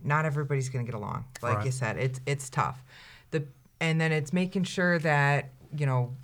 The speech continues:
Speaker 1: they're, the trainers are comfortable reaching out and saying, "Hey, we're not getting along.
Speaker 2: Mm-hmm.
Speaker 1: It's okay. Can we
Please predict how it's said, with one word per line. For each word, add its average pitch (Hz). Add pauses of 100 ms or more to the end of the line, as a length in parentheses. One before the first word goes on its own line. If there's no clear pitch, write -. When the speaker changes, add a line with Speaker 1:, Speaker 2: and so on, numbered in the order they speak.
(280)
Speaker 1:
they're, 170 (260)
the 160
trainers 226
are 180
comfortable 175
reaching 147
out 139
and 131
saying, 135
"Hey, 127
we're 139
not 156
getting 156
along. 123
Speaker 2:
Mm-hmm. 117 (360)
Speaker 1:
It's 190
okay. 127 (140)
Can 147
we 143